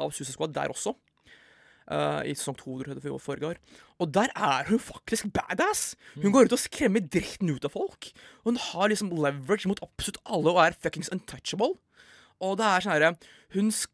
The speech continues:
Speaker 1: det var, hun var alt for usikker, og hun var alt for, på en måte, eh, d-, d-, eh, ta så, gå pa-, gå tilbake i hjørnet og grin der borte. Jeg vil se noen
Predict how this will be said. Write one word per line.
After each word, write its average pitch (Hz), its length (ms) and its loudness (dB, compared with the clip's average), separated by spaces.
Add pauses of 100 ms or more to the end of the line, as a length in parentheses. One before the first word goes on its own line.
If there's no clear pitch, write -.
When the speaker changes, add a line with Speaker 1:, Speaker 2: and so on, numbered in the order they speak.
(1080)
Speaker 1:
det 202 240 -4
var, 196 220 6 (120)
hun 226 200 4
var 202 180 4
alt - 140 2
for 254 100 0
usikker, 226 460 -2
og 202 80 0
hun 214 100 4
var 214 160 4
alt 156 160 -2
for, 196 160 0
på 190 40 -6
en 202 100 2
måte, 180 140 -4
eh, 101 640 -2 (360)
d-, 190 80 -14
d-, 202 160 -14
eh, 262 320 6
ta 254 160 2
så, 247 160 0
gå - 400 -2
pa-, - 240 -2
gå 208 160 -10
tilbake 226 380 0
i 180 100 -10
hjørnet 185 320 4
og 165 160 -8
grin 185 240 -4
der 175 120 4
borte. 170 280 0
Jeg 185 160 4
vil 190 140 -6
se 175 260 2
noen 175 380 -2